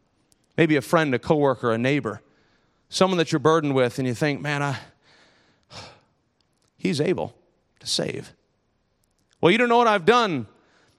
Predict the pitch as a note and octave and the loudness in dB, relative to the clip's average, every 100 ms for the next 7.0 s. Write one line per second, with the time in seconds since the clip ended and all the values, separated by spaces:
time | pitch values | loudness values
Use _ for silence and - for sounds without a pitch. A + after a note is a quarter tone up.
0 | - D#3 F3 F#3 D3 A2+ - - D#3+ E3 | -2 2 2 0 -4 -8 -8 -2 0 0
1 | E3 D#3+ G#2 F2+ - _ _ _ _ _ | -2 -4 -6 -8 -14 _ _ _ _ _
2 | _ _ _ _ _ _ D3+ - D#3 E3 | _ _ _ _ _ _ -2 0 0 2
3 | F#3 E3+ E3 D#3 F3 E3+ C#3+ F3 D#3 C#3 | 2 2 0 2 0 0 0 0 0 -2
4 | - D#3 A2 - - _ _ _ _ _ | 0 0 -2 -8 -14 _ _ _ _ _
5 | _ _ - F3 - C#3+ E3+ F#3 D3+ C#3+ | _ _ -2 0 0 0 0 0 -2 -2
6 | F3+ - D#3 F3+ - - D3 D#3 A#2+ - | -2 -2 0 0 0 0 2 2 -2 -6